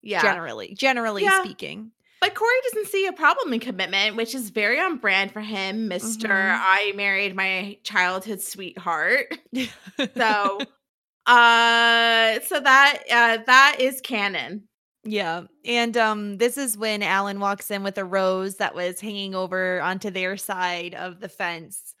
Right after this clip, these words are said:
Speaker 2: um, that he picked for Amy, which is so sweet, like, first
Speaker 1: Very
Speaker 2: thing in the
Speaker 1: sweet.
Speaker 2: morning.
Speaker 1: Very sweet, but now I just see, like, posters of Alan, like, wanted posters, like,
Speaker 2: <laughs>
Speaker 1: plastered all over Feeney's fence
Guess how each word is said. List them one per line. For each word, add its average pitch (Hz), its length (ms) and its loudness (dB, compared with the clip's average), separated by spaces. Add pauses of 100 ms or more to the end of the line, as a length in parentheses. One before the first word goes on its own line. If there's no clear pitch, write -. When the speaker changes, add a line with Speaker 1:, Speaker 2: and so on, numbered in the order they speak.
(300)
Speaker 2:
um, 196 140 -8
that 190 120 -6
he 208 160 -10
picked 240 380 -6
for 247 160 -4
Amy, 202 320 -6
which 349 140 -6
is 523 140 -4
so 330 180 -4
sweet, 208 720 -12
like, 214 240 -6
first 233 220 -4
Speaker 1:
Very 214 140 0
Speaker 2:
thing 226 80 0
in 214 60 -8
the 202 100 -6
Speaker 1:
sweet. 190 80 -8
Speaker 2:
morning. 175 640 -10 (120)
Speaker 1:
Very 262 240 -2
sweet, 190 340 -8
but 233 160 0
now 240 220 6
I 285 140 2
just 294 240 -10
see, 233 200 -8
like, 220 320 -6
posters 214 680 -6
of 196 180 -8
Alan, 202 580 -4
like, 196 320 -6 (320)
wanted 202 520 -4
posters, 277 880 -6
like, 202 220 2
Speaker 2:
<laughs> - 100 -4
Speaker 1:
plastered 220 560 2
all 208 340 0
over 208 440 -6
Feeney's 196 540 -10
fence 185 580 -4